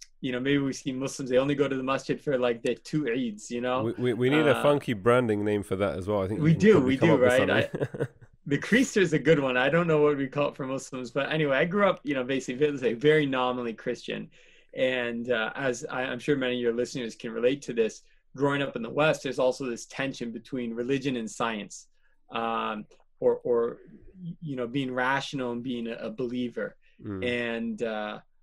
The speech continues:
Speaker 1: I actually went on the side of science and, and ration, um, and, and logic, and then I became an atheist. And I followed my older sister into that, and I was a very confident and proud atheist, as many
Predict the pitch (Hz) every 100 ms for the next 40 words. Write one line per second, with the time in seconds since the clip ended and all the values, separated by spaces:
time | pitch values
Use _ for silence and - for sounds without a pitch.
0 | _ - 135 170 147 147 156 135 135 127
1 | 135 131 127 117 107 127 120 117 113 104
2 | - _ _ _ - 135 127 123 117 104
3 | 110 110 117 117 131 123 - 117 104 _
4 | _ - 123 117 117 110 107 - _ -
5 | 127 117 117 - 113 123 139 143 147 127
6 | 120 123 117 120 127 113 127 123 - 113
7 | - 123 113 110 110 - 123 123 120 113
8 | 117 110 - 151 156 135 131 135 131 113
9 | 113 113 131 131 127 - - _ - -
10 | 165 160 160 151 147 120 - 135 135 135
11 | 135 131 131 123 - 113 123 123 120